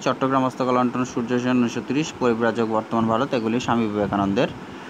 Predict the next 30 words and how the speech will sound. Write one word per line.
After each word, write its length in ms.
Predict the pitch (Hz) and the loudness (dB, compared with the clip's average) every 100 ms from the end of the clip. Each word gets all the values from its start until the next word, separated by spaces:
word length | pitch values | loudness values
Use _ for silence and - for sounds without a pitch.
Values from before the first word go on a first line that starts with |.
| - - - | -16 -6 2
রচনা। 560 | 127 120 113 98 92 - - - - - - - - - - - - | 2 2 2 0 0 -4 -12 -16 -16 -16 -16 -16 -16 -14 -14 -16 -8
আচ্ছা, 220 | 113 104 101 | -6 -2 -2
ক্ষুদ্র 400 | - 147 156 175 | 2 4 4 4
চাষী 300 | 175 165 180 | 4 4 2
উন্নয়ন 380 | 165 160 165 | 4 4 4
সংস্থা, 520 | 165 160 156 - 175 202 | 4 2 2 2 2 4
যেটাকে 500 | 151 135 135 147 147 - - - | 2 2 2 2 2 -4 -8 0
এসএফডিএ, 760 | 147 151 175 143 139 139 139 - | 0 4 2 4 6 6 4 2
এর 160 | 139 131 | -2 2
কাজ 240 | 135 139 | 4 4
হচ্ছে 420 | 151 139 - 156 147 - - - - - | 2 -2 0 0 0 -8 -16 -16 -10 2
প্রাতিষ্ঠানিক 680 | 160 165 165 - 175 175 170 | 2 2 -2 0 2 2 2
ঋণের 340 | 147 143 151 139 | 4 6 6 6
ব্যবস্থা 400 | 131 139 - 143 | 4 4 2 2
করা, 300 | 147 165 202 | 4 4 2
কৃষি 480 | 156 139 139 156 147 - - - - | 2 2 4 4 4 0 -10 -16 0
ও 40 | 131 | 4
অন্যান্য 680 | 135 139 147 156 165 202 214 - - - | 6 6 6 6 6 4 0 -10 -16 -12
সংযুক্ত 760 | - 170 151 160 156 202 - 202 | 0 4 6 6 6 2 0 2
কাজের 340 | 185 156 160 | 4 4 4
উন্নতি 300 | 151 147 143 | 6 4 4
ঘটানো, 400 | 147 139 135 156 | 2 2 4 4
গ্রামীণ 400 | 147 127 127 135 | 4 4 4 4
হস্তশিল্প, 640 | 135 123 123 131 - 135 156 | 4 2 0 0 2 2 4
অন্যান্য 640 | 147 120 117 120 123 123 113 | 4 6 6 6 4 4 2
গ্রামীণ 320 | 110 113 127 | 2 4 2
শিল্পের 420 | - 127 117 135 | 2 0 2 4
উন্নতি 280 | 131 131 131 | 4 2 2
ঘটানো, 400 | 131 131 135 214 | 2 2 0 0
সবগুলি 440 | - 120 120 117 | 2 2 4 2